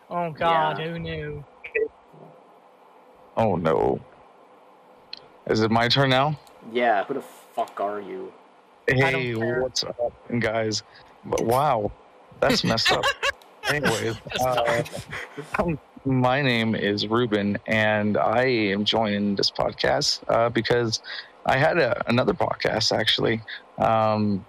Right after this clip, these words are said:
Speaker 3: but I'm not gonna plug that in here 'cause it's not really alive. Uh,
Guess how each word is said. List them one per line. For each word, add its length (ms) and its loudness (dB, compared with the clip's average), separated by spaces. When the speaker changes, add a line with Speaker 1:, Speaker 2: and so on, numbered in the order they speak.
Speaker 3:
but 160 2
I'm 80 2
not 140 2
gonna 140 0
plug 220 -2
that 240 2
in 40 -14
here 320 0
'cause 140 2
it's 180 0
not 320 0
really 220 0
alive. 460 0
Uh, 640 4